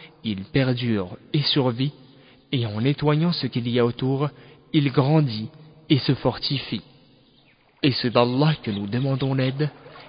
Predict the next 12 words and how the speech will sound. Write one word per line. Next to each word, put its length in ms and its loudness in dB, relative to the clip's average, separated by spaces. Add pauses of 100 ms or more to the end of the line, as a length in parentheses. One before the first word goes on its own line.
(200)
et 80 2
c'est 260 -2
à 60 4
lui 320 2
que 140 -2
nous 160 0
nous 220 -2
en 80 0
remettons 520 -2
en 60 -4
toutes 340 -4
choses. 460 -2